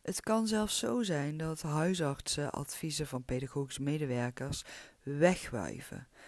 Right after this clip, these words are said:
Dus het is heel erg belangrijk dat je ook, eh,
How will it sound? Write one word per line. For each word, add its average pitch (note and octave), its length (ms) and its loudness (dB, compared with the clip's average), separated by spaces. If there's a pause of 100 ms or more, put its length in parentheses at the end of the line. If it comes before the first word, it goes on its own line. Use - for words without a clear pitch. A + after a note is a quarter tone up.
(360)
Dus F#3 360 2
het - 160 -4
is F#3+ 140 -2
heel F#3 220 6
erg G3+ 300 4
belangrijk D3+ 720 2
dat D#3 180 -4
je - 200 -2
ook, D3 500 -2 (840)
eh, D#3+ 120 -8